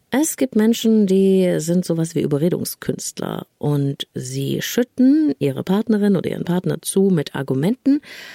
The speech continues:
bis er oder sie hilflos die Segel streicht und nichts mehr zu erwidern weiß. Andere wiederum verhalten sich bockig oder zickig. Manche üben Macht und Druck aus, um sich durchzusetzen.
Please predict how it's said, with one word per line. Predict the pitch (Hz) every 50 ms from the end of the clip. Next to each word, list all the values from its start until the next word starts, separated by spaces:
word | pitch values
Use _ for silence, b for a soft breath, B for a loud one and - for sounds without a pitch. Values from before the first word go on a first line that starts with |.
| B B B
bis | - 214 214
er | - 180 196 208
oder | 208 196 185 170
sie | 151 156 170 175 185 180
hilflos | 160 170 175 - - 156 156 156
die | - - 131
Segel | 123 131 139 147 - 147
streicht | 143 - - - 147 143 139 - - -
und | - 139 131 - -
nichts | 131 131 143 - - - - - -
mehr | 143 135 139 -
zu | - - - -
erwidern | - 123 120 123 135 147 147 143 135 131 - 120
weiß. | 123 131 127 127 - - - - _ _ _ _ _ _ _ B B B B B B B B B B B B B
Andere | - 240 262 269 247 208 196
wiederum | 175 175 170 156 147 156
verhalten | 156 - 143 139 135 - - 143
sich | 135 135 135 -
bockig | - 127 120 - - 123 101 - - -
oder | - 131 127 120 123 -
zickig. | - - - 147 - - 131 98 - - - - - - - _ _ _ _ _ _ -
Manche | 147 139 143 139 139 - 143 -
üben | - 131 131 127 123 123 123
Macht | 131 139 151 151 - - - - -
und | 127 131 127 -
Druck | - 139 156 -
aus, | - - 135 139 143 -
um | - - 139 139
sich | 147 165 175 -
durchzusetzen. | 185 156 143 - - 139 135 139 135 - - 147 131 -